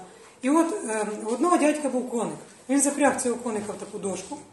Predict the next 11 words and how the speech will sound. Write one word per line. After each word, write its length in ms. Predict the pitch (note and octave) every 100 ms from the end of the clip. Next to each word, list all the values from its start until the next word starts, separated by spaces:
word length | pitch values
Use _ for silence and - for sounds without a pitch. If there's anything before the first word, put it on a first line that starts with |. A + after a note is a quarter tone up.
| - - - - -
і 100 | B3+
по 160 | B3+ C4
снігу 600 | C#4+ C4 D#4 F#4 F#4 - - - -
пробив 400 | - B3 C#4+ E4+ - -
цією 260 | - B3+ B3
дошкою 360 | D4 C#4+ B3+
стежки 420 | - C4 B3 D#4+ C#4+
від 160 | -
хати 240 | A#3+ A3 G#3
до 100 | F3+
хати. 220 | D#3+